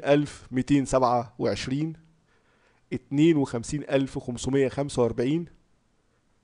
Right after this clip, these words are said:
اه، مية خمسة وأربعين ألف ده حاجة خطيرة جدًا. آه، اتنين وستين ألف سبعمية وسبعة. اه. سحوبات حلوة.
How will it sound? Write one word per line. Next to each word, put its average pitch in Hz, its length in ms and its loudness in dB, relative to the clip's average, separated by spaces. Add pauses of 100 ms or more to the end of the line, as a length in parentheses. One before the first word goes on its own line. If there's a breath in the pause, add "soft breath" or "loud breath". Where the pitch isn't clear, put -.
(480)
اه، 113 180 -6
مية 139 120 2
خمسة 151 300 0
وأربعين 127 240 -2
ألف 156 240 -4
ده 143 200 0
حاجة 127 540 -2
خطيرة 147 460 0
جدًا. 127 320 0 (920 soft breath)
آه، 117 580 6 (480)
اتنين 147 220 2
وستين 143 340 -2
ألف 139 300 -2
سبعمية 127 460 2
وسبعة. 131 600 -2 (1400)
اه. 131 380 -10 (2500)
سحوبات 156 380 2
حلوة. 117 380 -4